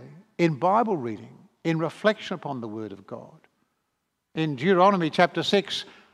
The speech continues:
uh, Moses talks about when you rise up in the morning and go to bed at night, when you walk in the way, be instructing your children in the ways of the Lord, helping them to understand. When you see a rainbow, for example, after a,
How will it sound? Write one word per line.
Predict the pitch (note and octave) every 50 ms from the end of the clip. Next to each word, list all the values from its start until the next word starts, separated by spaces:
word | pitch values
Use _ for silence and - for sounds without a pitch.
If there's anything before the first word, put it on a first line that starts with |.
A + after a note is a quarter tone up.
| _ _ -
uh, | - C#3 C#3 C3+ - -
Moses | D3 D#3+ F#3 G3+ G#3+ F#3+ E3 F#3 F3 -
talks | - - F#3 F3+ - -
about | F#3+ E3+ E3+ E3 E3+ E3
when | F#3 F3+ E3+
you | E3 E3+ E3
rise | D3+ C#3 A#2+ D3 D#3+ F3 F#3+ G3 F#3+ -
up | G3+ F#3 -
in | - F3+
the | F#3+
morning | F3+ E3+ E3+ F3+ F#3 F#3+ G3 F3+ D3+
and | B2 A#2
go | A2 C#3+ D#3+ F#3+
to | G3 G3
bed | E3 F#3+ F#3+
at | F3+ F#3+
night, | F3+ F3 F3+ F#3 F#3+ F#3
when | F3 D3 C3 B2
you | B2 A2+
walk | A2 C#3 F#3 A3 A#3+ A#3 -
in | A#3+ A3
the | A3
way, | G#3+ G#3 A#3 B3 A#3 E3 B2 G#2+ G#2+ A#2 - - _ _ _ _ _ _ _ _ _ _ _ _ _ _ _ _ -
be | C3 F#3+ G3+
instructing | G3 F#3+ - - - G#3+ G#3 G#3 G#3+ G#3 G3+ G3
your | F#3+ F#3 F3
children | - - - - B3 B3 F#3+ B2+ A#2 G2+ A2+ -
in | - D3+ C#3
the | C#3 C#3+
ways | B2+ D3+ D#3 D#3+ D3+ B2+
of | B2+
the | A#2+ D3+
Lord, | C#3 C#3+ E3 E3 D3 - - D3 - _ _ _ _ _ _ _ _ _ _
helping | - G3 G#3 - G#3 G3
them | F#3 F3+ E3
to | F3 E3 F3+
understand. | F#3 F#3 F3 F3+ E3+ - - - F#3 G3 F#3+ D#3 C3+ B2 D3 D3+ _ _ _ _ _ _ _ _ _ _ _ _ _ _ _ _ _ _
When | - D3+ G3+ A3
you | A3 A3 G#3
see | - - G#3+ G#3
a | G3
rainbow, | F#3 D#3+ F3 G#3+ A3+ A#3+ A3+ G3+ E3 E3 D3 C#3
for | C3+ - -
example, | D3+ B2+ A2+ E3 E3+ E3+ F3 C3+ D#3 D3+ D3+
after | D#3 D#3+ - - - D3+ C#3
a, | C3+ C3